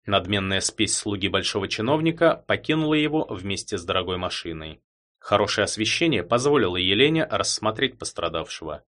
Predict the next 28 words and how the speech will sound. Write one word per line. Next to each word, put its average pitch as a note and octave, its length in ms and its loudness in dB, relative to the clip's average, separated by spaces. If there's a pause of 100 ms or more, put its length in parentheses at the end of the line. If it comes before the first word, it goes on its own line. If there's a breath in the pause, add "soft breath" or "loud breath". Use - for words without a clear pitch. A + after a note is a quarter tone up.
(280)
Всё - 240 0
не D#3 100 4
так D#3+ 180 6
страшно, - 480 2
как - 200 -6
показалось F#2+ 580 -2
вначале, F#2 560 -2 (220 soft breath)
когда G2 280 2
они F#2+ 140 4
обнаружили F#2+ 600 0
неподвижное F#2+ 640 -2
тело D3+ 420 2
за G2 220 -2
рулём. F2 420 -4 (380)
Видимых G#2+ 420 2
повреждений A2+ 680 2
нет, F#2 400 0 (180 soft breath)
кроме G2+ 240 0
старого G2+ 340 2
шрама G2 400 0
у G#2+ 80 -2
глаза. D#2+ 480 -4 (420)
«Угнали!» A2 800 -2 (220)
просипел - 460 -4
шофёр, E3 500 2 (120)
еле G2 220 -2
ворочая F#2+ 420 0
языком. G2+ 540 -4